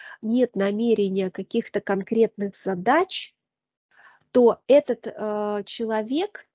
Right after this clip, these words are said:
ну, так скажем, да, который вот воплотился, уже стал эт-, этим человеком, вот эта вот индивидуальная душа воплотилась на физику и стала этим конкретным человеком, которому, э, у которых нет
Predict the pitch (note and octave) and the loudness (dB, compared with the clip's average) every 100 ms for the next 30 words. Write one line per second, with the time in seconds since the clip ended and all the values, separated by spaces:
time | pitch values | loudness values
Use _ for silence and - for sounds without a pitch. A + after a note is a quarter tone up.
0 | - A#3 G3+ - G3 F#3 G#3+ A#3 A#3+ G3 | -8 -4 -4 -6 -8 -6 -4 -4 -4 -4
1 | G3 F#3 - G3 G#3+ A3 G#3 - G3 G3+ | -4 -4 -8 -2 0 2 0 0 -2 -2
2 | G3 - G3+ G3 G3+ - - G3+ - G3 | -4 -4 -2 -2 -6 -10 -12 -12 -8 -10
3 | - G3+ G#3 F#3+ G3 G#3 G3 F#3 G3 _ | -4 -2 0 0 -2 -2 -4 -4 -8 _
4 | - - - G3 G#3 A3+ F#3+ F#3 G3 A3+ | -20 -14 -8 -2 2 4 2 -2 -4 -2
5 | G3+ F3+ - G3 - G3 F3+ G3+ G3 C4 | -2 -4 -4 -6 -2 -2 -2 -6 -6 -4
6 | D4 C4+ G3 - G3 G3 G3 F#3 G3 A3 | -4 -2 -2 0 0 0 -2 -6 -4 0
7 | G#3 G3+ C4+ C#4 A3 G3+ A3 G#3 G#3 G#3 | -2 -2 -2 -2 -2 0 0 2 0 -2
8 | - - - - G3+ G#3+ G3+ - A#3 A#3 | -14 -20 -20 -8 0 2 2 0 -2 0
9 | A#3+ A3+ A#3 A#3+ G3+ - | 0 0 0 0 0 -2